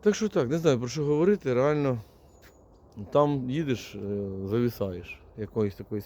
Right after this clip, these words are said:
прострації. Можливо, ну, хтось має от на такий автомобіль, тут два і чотири дизель, мотор.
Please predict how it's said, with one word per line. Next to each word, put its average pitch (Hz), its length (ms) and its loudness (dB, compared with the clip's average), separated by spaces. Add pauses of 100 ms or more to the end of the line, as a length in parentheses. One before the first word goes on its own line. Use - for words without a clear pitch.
прострації. 113 720 -10 (880)
Можливо, 120 540 0 (640)
ну, 160 280 -2 (1120)
хтось 151 380 0
має 123 500 -4 (680)
от 113 120 -12 (200)
на 113 100 -6
такий 113 440 -6 (220)
автомобіль, 113 500 -6
тут 107 180 -8
два 113 180 2
і 107 40 0
чотири 101 420 -4 (140)
дизель, 104 320 -6 (800)
мотор. 117 480 -2